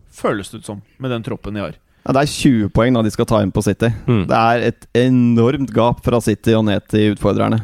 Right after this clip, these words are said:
Speaker 3: Men det skal også sies at City har jo hatt en flyt uten like. De har gått en hel sesong uten noen down-periode. Eh, å treffe den to år på rad, det er nesten umulig. Så, eh,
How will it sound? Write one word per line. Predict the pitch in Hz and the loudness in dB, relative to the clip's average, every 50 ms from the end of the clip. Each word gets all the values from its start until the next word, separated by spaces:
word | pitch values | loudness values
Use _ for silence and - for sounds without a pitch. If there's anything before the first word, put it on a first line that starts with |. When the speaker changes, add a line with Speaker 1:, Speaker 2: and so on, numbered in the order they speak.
| - - | -6 -6
Speaker 3:
Men | _ 135 139 | _ 0 0
det | 139 - | 0 2
skal | 143 123 | 0 -2
også | 110 147 143 135 131 127 | 0 0 0 0 0 0
sies | - 123 104 95 - | 0 0 0 0 0
at | 107 - - - 110 | -2 -4 -2 -2 -2
City | - - 104 - - 120 | -2 -2 -4 -2 -2 0
har | 107 113 101 98 | 0 2 0 0
jo | 101 | -2
hatt | 101 92 - - - | -4 -6 -8 -8 -8
en | 101 98 | -8 -8
flyt | - - 127 - 98 98 95 - - | -8 -4 -4 -2 -2 -2 -4 -6 -6
uten | 113 95 - - 101 | -6 -6 -4 -4 -4
like. | 104 110 101 90 - - 117 110 | -2 -2 -4 -4 -4 -6 -2 0
De | 113 104 | 0 0
har | 107 110 98 | 0 0 -2
gått | 92 - - | -4 -4 -4
en | 98 104 | -2 -2
hel | 104 92 92 | -2 -2 -2
sesong | - 110 - 110 104 104 | -4 -4 -2 -2 -2 -2
uten | 107 113 101 87 - - 95 92 | -2 -2 -6 -6 -6 -6 -4 -2
noen | 95 95 101 98 98 104 104 | 0 0 0 0 -2 -4 -4
down-periode. | - 113 113 98 98 92 92 - 120 107 110 107 107 113 123 135 135 - - - - - - - - - - | -4 -2 -2 -2 -2 -2 -2 -2 0 0 0 0 0 2 0 0 0 -2 -8 -16 -20 -20 -20 -20 -20 -16 -8
Eh, | - 117 113 113 113 113 113 - | -4 -2 0 0 0 0 -2 -4
å | - - 113 117 - - | -4 -2 -2 -2 -2 -4
treffe | - - - - 117 - - - - - 120 120 110 | -4 -4 -2 -2 -2 -4 -6 -8 -8 -6 -6 -6 -4
den | 104 - 110 110 123 131 131 127 - - _ | -2 0 0 2 2 0 0 -2 -4 -8 _
to | - - 120 110 110 110 | -6 -2 -2 0 0 0
år | 107 104 - - | 0 -2 0 -2
på | 117 | -2
rad, | 113 120 120 120 113 | 0 0 0 0 -2
det | 107 | -2
er | 107 110 | -2 -4
nesten | 104 - - - 95 98 | -6 -6 -8 -8 -6 -6
umulig. | 98 92 90 90 98 113 110 - - - - - - - - _ | -4 -4 -4 -4 -4 -6 -8 -12 -18 -20 -18 -18 -18 -18 -20 _
Så, | _ - - 123 117 117 117 113 113 113 113 113 113 113 113 113 110 113 117 - | _ -4 0 2 2 2 2 2 0 0 0 0 0 0 0 0 -2 -2 -4 -4
eh, | - 58 - - 60 - - | -4 -6 -4 -6 -6 -4 -6